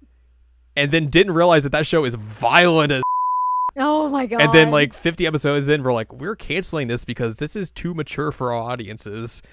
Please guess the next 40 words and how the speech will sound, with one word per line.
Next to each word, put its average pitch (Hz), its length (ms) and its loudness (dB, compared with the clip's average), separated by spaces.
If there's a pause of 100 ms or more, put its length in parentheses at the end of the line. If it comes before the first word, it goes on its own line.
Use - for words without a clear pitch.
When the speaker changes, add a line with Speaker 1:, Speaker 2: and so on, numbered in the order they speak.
Speaker 2:
Oh 220 120 -16
my 202 120 -20
God. 202 220 -12
Speaker 1:
And 127 100 -6
then 139 180 -2
once 143 200 -6
Toonami 139 400 -6
started 127 240 -8
back 110 200 -8
up 117 160 -6
in, 104 360 -14
like, 95 140 -16
twenty 104 200 -16
twelve, 110 420 -4
they 107 120 -8
started 107 440 -10
re-airing, 104 540 -12
they, 120 200 -8
they 117 180 -10
started 120 260 -6
airing 113 160 -6
Shippuden 107 380 -10
from 107 100 -20
the 98 80 -16
beginning. 104 380 -10
So, - 120 -18
like, 101 180 -16
they've, 110 220 -14 (380)
they've 113 180 -8
been 113 120 -10
airing 117 300 -6
it 107 100 -10
since 113 200 -12
twenty 107 280 -12
twelve, 101 500 -10 (300)
and 104 100 -10
it's 101 140 -10
still 107 480 -8
ongoing. 92 560 -16
Like, 92 240 -16